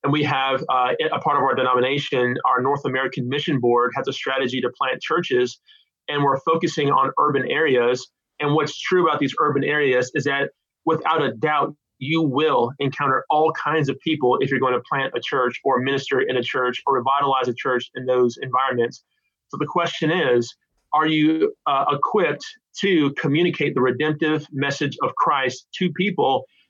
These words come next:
in a way that they can, that, that, that resonates with their own experience?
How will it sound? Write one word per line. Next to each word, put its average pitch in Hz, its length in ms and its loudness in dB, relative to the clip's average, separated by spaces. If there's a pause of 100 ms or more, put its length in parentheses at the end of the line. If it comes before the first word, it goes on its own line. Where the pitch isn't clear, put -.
(180)
in 170 100 0
a 156 100 2
way 156 200 4
that 151 140 0
they 139 100 0
can, 139 380 -2
that, 147 160 -2
that, 143 320 0
that 143 160 0
resonates 147 640 0
with 147 180 0
their 143 180 0
own 143 220 2
experience? 127 680 0